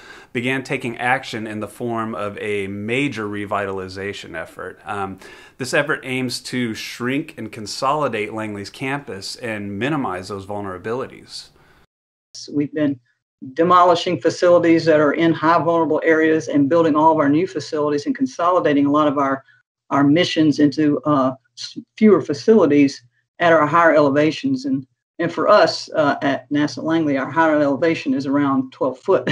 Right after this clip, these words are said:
Speaker 2: <laughs> And so we're not very high here.
Speaker 1: Further complicating the issue at Langley is a phenomenon known as subsidence.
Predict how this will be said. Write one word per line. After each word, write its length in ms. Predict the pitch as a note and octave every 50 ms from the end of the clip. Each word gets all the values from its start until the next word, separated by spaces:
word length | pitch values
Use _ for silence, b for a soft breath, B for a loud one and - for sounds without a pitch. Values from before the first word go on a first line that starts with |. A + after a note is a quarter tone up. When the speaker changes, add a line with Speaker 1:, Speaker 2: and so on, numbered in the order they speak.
| -
Speaker 2:
<laughs> 80 | - -
And 260 | G3+ E3+ - F#3+ -
so 360 | - - F3+ E3+ E3 D#3 - B B B B B B _
we're 100 | - E3
not 220 | E3 D#3 - - D3
very 200 | E3+ E3 D#3 D3
high 380 | D3 - F#3+ G3 F#3 E3 D#3+
here. 320 | D#3 D3+ D3+ D3+ E3 D#3+ - _ _ _ _ _ _ -
Speaker 1:
Further 280 | E3+ F#3+ G3 F#3+ C#3
complicating 880 | - - - - F#3+ G3 G#3+ G#3 G3+ E3+ - - D3 B2+ A#2+ A2+ A2 A2
the 180 | G#2+ G#2+ - -
issue 580 | A2+ A2 A2 - - - A2+ G#2+ G#2 G#2 A2 -
at 180 | G#2+ G#2+ G#2+ G#2+
Langley 440 | G#2+ G#2 G#2+ A2 A2 A2 A2 A2+
is 160 | G#2 G#2+ G2 A2+
a 60 | G#2+
phenomenon 800 | - - A#2 A2+ A#2 A#2 A#2 A#2 A#2 A2+ A2 A2 G#2+ G#2+ A2 A2
known 180 | A2 A2 G#2+ G#2+
as 100 | G2 -
subsidence. 880 | - G#2 F#2+ - - - C#3 C3+ C#3+ C#3 A2 F2+ F2 - - - -